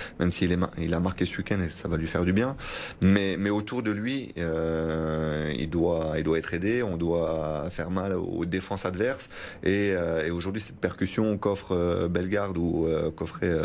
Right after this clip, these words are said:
Diarra, euh, la saison dernière, faut qu'on puisse avoir ce, ce type de profil-là. Sinon, on risquerait d'avoir, euh, des soucis, euh, sur l'animation offensive.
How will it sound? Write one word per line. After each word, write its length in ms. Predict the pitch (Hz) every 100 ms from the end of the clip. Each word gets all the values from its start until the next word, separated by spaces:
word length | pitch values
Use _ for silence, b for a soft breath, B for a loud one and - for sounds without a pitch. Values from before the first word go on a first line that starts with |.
| -
Diarra, 460 | 82 90 90 92 85 87
euh, 140 | 82
la 120 | 80
saison 340 | - 85 82 82 85 82 80
dernière, 400 | 87 87 117 117 B B -
faut 120 | 82
qu'on 160 | -
puisse 220 | 82 92 -
avoir 220 | 87 90
ce, 280 | - 82 82
ce 160 | -
type 220 | 80 95
de 60 | 85
profil-là. 480 | - - - 85 87 -
Sinon, 380 | - - 87 92
on 20 |
risquerait 380 | 85 87 - 85
d'avoir, 340 | 85 82 90 123
euh, 100 | 85 B B -
des 80 | 85
soucis, 420 | - - - 95
euh, 220 | 85 80
sur 180 | 85 87
l'animation 400 | 85 85 85 87
offensive. 380 | 82 92 -